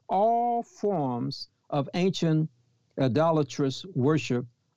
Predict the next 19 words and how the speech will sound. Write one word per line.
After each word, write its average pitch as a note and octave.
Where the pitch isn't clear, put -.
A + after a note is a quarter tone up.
under E3
the A#2+
guise B2
of A2
modern D3
technological C3
idolatry. A#2
He G#3+
doesn't F3+
get E3+
rid G3
of C#3
any B3
of E3+
his E3+
idolatrous C#3+
forms F3+
and C#3
practices. -